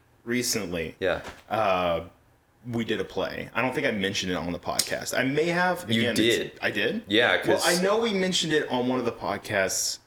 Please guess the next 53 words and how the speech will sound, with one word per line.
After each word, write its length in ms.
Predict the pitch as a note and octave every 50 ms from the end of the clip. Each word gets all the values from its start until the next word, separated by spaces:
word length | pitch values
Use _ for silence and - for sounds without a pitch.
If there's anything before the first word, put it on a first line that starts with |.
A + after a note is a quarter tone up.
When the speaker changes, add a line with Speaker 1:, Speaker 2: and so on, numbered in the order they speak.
| _ _ _ _ -
Speaker 1:
that 180 | - A#2 A2+ F#2+
we 100 | F#2 F2
lost. 600 | E2 F#2 G2+ F2 - - - - - - - - - _ - - _ - _ _ _ _ _ _ _ _ _ _ _ _ _ -
Speaker 2:
Was 220 | A2+ A#2 A#2+ B2+
Speaker 1:
The 80 | B2 B2+
Speaker 2:
it 20 |
Speaker 1:
one 140 | C3 C#3 A#2
Speaker 2:
the 80 | A#2 -
Speaker 1:
that 40 | B2
was 80 | B2 B2
Speaker 2:
one 60 | B2
Speaker 1:
just 160 | C3 A#2 A#2
me 280 | A2+ A2 A2+ A#2 A2+ A2+
and 100 | A2 G#2+
you 160 | G#2+ A2 A2
in 80 | G#2+
the 60 | G2+ F#2+
sound 340 | - - G#2+ G2+ G#2 G2+
lab 240 | G2 G#2+ G#2+ A2 -
at, 200 | - - - -
at 280 | - F#2 F2 E2+ - -
school? 340 | - - - F#2+ G#2 B2 C3 - - _ _ _ _ -
Speaker 2:
No. 540 | - G#2+ A2 A2+ A2+ G#2 G2 F2+ E2+ E2 - - - - - -
That 260 | A2 A#2 A#2 A2+ -
Speaker 1:
Oh. 60 | G#2+
Speaker 2:
was, 440 | B2 A#2+ A2+ A2 G#2+ - - - - - G2+
um, 300 | G#2+ G#2 G2+ G2+ G2 F#2+
Speaker 1:
Oh. 280 | - F#2 F#2 G2 A#2 C#3+ - - - - - - _ -
Speaker 2:
the 80 | A2+
one 200 | B2+ D#3+ F#3 G#3
where 440 | A3 G#3 F#3+ F3+ E3+ D#3+ C#3+ - - -
it 140 | A#2 B2 A#2+
was, 400 | A#2+ A#2 G#2+ - - - - - -
uh, 140 | G#2+ G#2 G2+ G2+ G2
Speaker 1:
Was 140 | F#2 F#2+ G2+
Speaker 2:
during 260 | A#2+ C#3 E3 F3 E3+
quarantine, 680 | - - B2 A2 G#2 G2+ - - G2 F#2 F2+ G2 G#2+ A2 -
me, 80 | A2
Speaker 1:
Cadence 360 | A#2+ C3 C#3 D3 C#3+ B2+ A2 A2+
was 120 | A2 G#2+ A2
Speaker 2:
you, 60 | A2
and 100 | A2 F#2+
Speaker 1:
on. 60 | F#2+
Speaker 2:
Chris. 600 | F#2+ - G#2 F#2 F2+ F#2+ - - - - - - - _ _ _ _ _ -
Speaker 1:
Oh. 300 | C#3 C3+ G#2+ F#2 F2+ - - - _ _ _ _ _ -
Speaker 2:
Well, 380 | G2+ G#2 G#2 G2+ G#2 G2+ G2+ -
was 240 | - G#2 G2+ A#2 B2+
Speaker 1:
Was 20 | B2
it 120 | A#2+ B2
Speaker 2:
Cade? 20 |
Speaker 1:
me, 160 | C3 C#3 C#3+ C#3+
you, 100 | A#2 A2+
Cadence? 580 | - - - G2+ G#2+ B2 C#3+ C#3+ C#3 - -